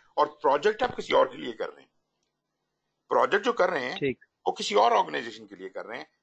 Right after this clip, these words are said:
Speaker 1: तो आपका तो वो business है लेकिन उसके लिए वो प्रोजेक्ट है। लेकिन अब आप भी उसे project ही कहते हैं। आप जब उसे project कहते हैं तो क्योंकि वो है तो उसका project, तो मुझे उसे project की तरह करना पड़ता है, इसलिए हम उसे project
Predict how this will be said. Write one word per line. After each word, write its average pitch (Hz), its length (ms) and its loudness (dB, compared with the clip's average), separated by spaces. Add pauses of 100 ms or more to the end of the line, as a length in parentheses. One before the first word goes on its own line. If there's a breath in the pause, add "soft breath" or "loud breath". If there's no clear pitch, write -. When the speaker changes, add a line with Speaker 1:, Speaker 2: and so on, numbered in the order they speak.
Speaker 1:
तो - 80 -2
आपका 139 460 2
तो 202 140 -2
वो 196 300 -4 (520)
business 123 320 -6
है 110 160 -4 (380)
लेकिन 143 140 -2 (120)
उसके 165 260 -4
लिए 135 200 0
वो 113 100 -2
प्रोजेक्ट 87 420 -8
है। 82 60 -20 (460)
लेकिन 123 180 0
अब 123 180 2
आप 131 280 4 (120)
भी 143 100 -4
उसे 147 180 0
project 135 380 2
ही 170 60 -10
कहते 131 320 0
हैं। 110 100 -6 (640)
आप 208 280 2
जब 233 140 2
उसे - 140 -2
project 151 360 2
कहते 170 200 2
हैं 180 100 -2
तो 180 140 -20
क्योंकि 202 280 -2
वो 185 160 2
है 101 180 4
तो 147 140 0
उसका - 320 -2
project, 190 400 0 (400)
तो 160 80 0
मुझे 170 160 0
उसे 202 180 4
project 156 420 0
की 202 60 -2
तरह 147 260 4
करना 107 280 -4
पड़ता 95 300 -14
है, 82 60 -20 (760)
इसलिए 180 260 -2
हम 160 160 0
उसे 165 140 -8
project 135 440 0